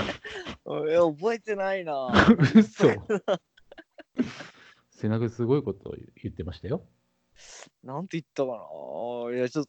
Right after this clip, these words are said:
Speaker 1: と、聞いてみよう。
Speaker 2: <laughs> そうですね。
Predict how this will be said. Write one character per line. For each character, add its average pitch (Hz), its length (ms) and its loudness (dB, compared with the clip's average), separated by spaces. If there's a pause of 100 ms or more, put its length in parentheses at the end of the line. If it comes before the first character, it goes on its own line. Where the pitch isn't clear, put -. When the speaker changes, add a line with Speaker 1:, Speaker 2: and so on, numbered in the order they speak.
(180)
Speaker 1:
と、 98 480 -8 (140)
聞 175 220 -4
い 165 40 -4
て 190 180 2
み 175 120 2
よ 165 240 4 (440)
う。 - 60 0
Speaker 2:
<laughs> 185 40 12 (3750)
そ - 60 -10
う 117 40 -8
で - 0 -
す - 100 -20
ね。 117 140 -8